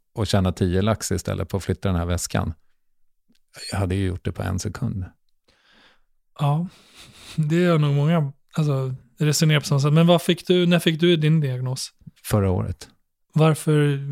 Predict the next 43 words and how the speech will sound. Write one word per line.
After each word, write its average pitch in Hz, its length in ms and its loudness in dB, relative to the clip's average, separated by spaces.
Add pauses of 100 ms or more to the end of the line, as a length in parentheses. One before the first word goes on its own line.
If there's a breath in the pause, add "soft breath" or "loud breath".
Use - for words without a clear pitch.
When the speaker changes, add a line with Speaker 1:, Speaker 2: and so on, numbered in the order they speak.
(220)
Speaker 2:
valde 139 240 0
du 135 40 2
att 131 160 -4
utredas 139 680 -4 (540)
så - 180 -4
sent? - 340 -6
Speaker 1:
För, - 240 -4 (380)
ja, 143 100 2
det 135 80 2
var 143 140 2
någon, 151 560 0
jag 127 100 4
hade 143 200 2
inte 151 300 0
tänkt 165 340 -2
på 117 80 4
att - 200 -2
jag 107 180 4
kunde 101 260 2
ha 135 200 0
det 92 200 -2 (240)
förrän 98 400 2
jag 95 120 2
hörde 98 260 2
någon 95 260 2
intervju 98 440 0
där 92 160 -2
någon 90 200 -2
pratade 95 380 -4
om 92 220 -4 (600 loud breath)
symptom 87 480 -2
som 85 420 -8 (120)
st-, - 280 -12 (280)
överensstämde 92 640 -4
klockrent 95 500 -8
med 90 100 -4
mig. 156 720 0
Speaker 2:
<clears throat> - 0 -
Får 143 240 0
du 139 180 2
medicin 139 480 -2
för 160 120 -8
det? 170 120 -6